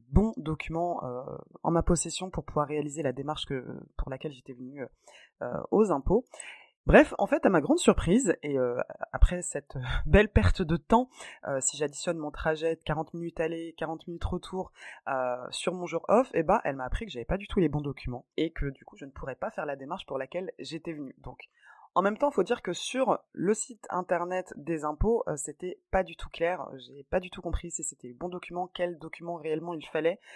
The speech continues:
C'était pas très explicite. Et dans mon insatisfaction, eh bien, j'ai identifié plusieurs solutions pour réduire le temps d'attente en facilitant, par exemple, la prise de rendez-vous en ligne, mettre, euh, les informations et documents nécessaires à chaque démarche sur le site web, intégrer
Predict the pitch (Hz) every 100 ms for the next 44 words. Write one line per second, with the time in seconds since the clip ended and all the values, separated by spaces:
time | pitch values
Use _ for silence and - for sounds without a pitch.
0 | - - - 208 202 - 185 156 - -
1 | 151 - - _ _ 214 262 277 - -
2 | 147 233 254 185 165 170 160 - 170 151
3 | - 226 254 165 143 190 190 156 151 147
4 | - - 208 - 175 160 - 156 160 -
5 | 226 170 147 160 160 160 147 151 147 147
6 | 190 220 - - 151 156 - 160 160 180
7 | 151 143 147 202 - - - - 151 147
8 | 180 156 160 151 147 143 139 240 170 -
9 | _ _ _ _ - - 156 160 - 160
10 | 139 135 143 143 156 156 - 170 156 147
11 | - 160 156 147 151 - 165 - _ -
12 | - 165 - 202 202 156 139 175 180 185
13 | - 143 - 147 143 - - 208 196 156
14 | 156 147 175